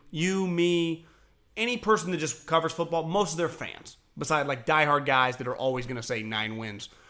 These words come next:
whether fucking Haberman's their quarterback or whether Peyton Manning's their quarterback. They would just say, "We're going to the playoffs." I'm not talking about that guy. I'm just saying,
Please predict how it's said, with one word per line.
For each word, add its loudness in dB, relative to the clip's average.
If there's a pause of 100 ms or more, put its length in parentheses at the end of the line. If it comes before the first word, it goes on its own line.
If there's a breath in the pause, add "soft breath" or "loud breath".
(300 loud breath)
whether -2
fucking -2
Haberman's 2
their 0
quarterback 2
or -8
whether -4
Peyton -6
Manning's -8
their -12
quarterback. -12
They -2
would -4
just -4
say, -2
"We're -8
going -8
to -8
the -10
playoffs." -16
I'm -4
not 0
talking 2
about 0
that -2
guy. 0
I'm -4
just -6
saying, -2